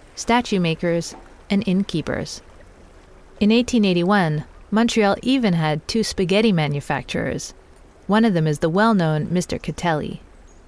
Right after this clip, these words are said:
In the early eighteen eighties, Jews started arriving from Russia in large numbers. Anti-Semitism was rising, and they were being persecuted. Seeking to secure a workforce,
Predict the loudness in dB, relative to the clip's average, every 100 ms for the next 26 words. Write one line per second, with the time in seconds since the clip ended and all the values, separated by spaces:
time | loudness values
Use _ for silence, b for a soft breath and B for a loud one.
0 | -20 -20 -20 -20 -20 -20 -6 2 4 4
1 | 4 2 2 2 2 0 0 0 -2 -4
2 | -6 -8 -12 -20 -20 -20 -20 -20 -20 -20
3 | -10 0 2 2 0 0 0 0 0 0
4 | 0 -2 -2 -2 0 0 0 -2 0 0
5 | 2 0 0 -2 -2 -2 -4 -8 -14 -16
6 | -20 -20 -20 -20 -20 -20 -14 -2 0 2
7 | 2 2 2 2 0 2 2 2 2 2
8 | -2 -6 -8 -12 -20 -20 -16 -2 2 4
9 | 4 2 2 0 0 -2 -2 -6 -6 -6
10 | -6 -8 -16 -20 -20 -20 -20 -20 -20 -20
11 | -20 -20 -20 -10 -4 -2 0 -2 0 0
12 | -2 0 0 2 0 -2 -4 -6 -6 -8